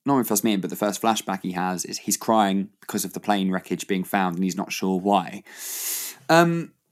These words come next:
but, you know, we find out that Faraday has, you know, he's a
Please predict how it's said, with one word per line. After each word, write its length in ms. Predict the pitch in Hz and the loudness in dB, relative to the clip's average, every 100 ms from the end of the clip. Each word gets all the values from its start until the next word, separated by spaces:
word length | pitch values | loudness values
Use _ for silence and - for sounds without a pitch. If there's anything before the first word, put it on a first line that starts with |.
| _ _ _ _ _ _ - | _ _ _ _ _ _ -6
but, 360 | 139 151 - - | 2 2 2 0
you 100 | 202 | 2
know, 240 | 196 185 - _ _ _ - - - | 4 2 -4 _ _ _ -20 -20 -8
we 500 | 165 190 180 165 - _ _ - _ _ - | 2 4 4 0 -8 _ _ -20 _ _ -4
find 400 | - 180 180 175 | 2 6 6 6
out 340 | 165 147 - _ - | 6 4 0 _ -6
that 160 | 139 139 | -2 0
Faraday 500 | - 151 165 160 151 | 2 2 4 2 0
has, 640 | 135 139 143 139 - - - | 2 2 2 4 2 2 0
you 80 | |
know, 160 | 170 110 | 2 4
he's 160 | 117 | 2
a 40 | 120 | 0